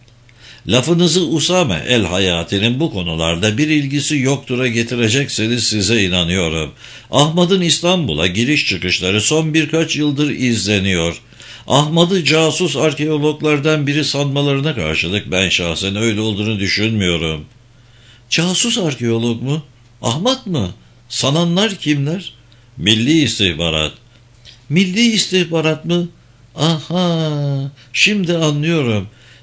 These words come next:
Siz sadece komiser değilsiniz, öyle değil mi?" Nevzat bu soru hiç sorulmamış gibi yapıp bir önceki konuya döndü. Bunun dışında kardeşi Usame ile fazla ilişkisi olmadığını da biliyoruz.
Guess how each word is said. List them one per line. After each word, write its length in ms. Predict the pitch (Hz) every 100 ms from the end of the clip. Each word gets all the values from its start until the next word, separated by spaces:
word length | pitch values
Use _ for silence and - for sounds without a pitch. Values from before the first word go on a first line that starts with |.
| -
Siz 360 | - 156 151
sadece 560 | - 143 156 151 147 151
komiser 520 | 139 151 131 151 139
değilsiniz, 560 | 151 180 185 160 113 113
öyle 260 | 123 131
değil 240 | 135 202 214
mi?" 300 | 156 156 151 - - - - - - - - - - - - -
Nevzat 520 | 98 165 156 175 170
bu 80 | 185
soru 320 | - 85 82
hiç 200 | 101 -
sorulmamış 640 | - 151 160 170 85 71 -
gibi 220 | 82 78
yapıp 360 | 76 73 101 113
bir 120 | 160
önceki 480 | 156 139 147 139 143
konuya 500 | 120 123 92 95 80
döndü. 520 | 80 78 76 76 73 - - - - -
Bunun 360 | 117 185 240 180
dışında 440 | 87 73 73 80
kardeşi 500 | - 107 82 87 101
Usame 520 | 101 113 151 139 80 78
ile 140 | 92
fazla 420 | - 135 123 151
ilişkisi 540 | 139 139 131 - 123 139
olmadığını 800 | 143 175 151 110 110 92 92
da 140 | 87 85
biliyoruz. 600 | 82 82 78 76 73 -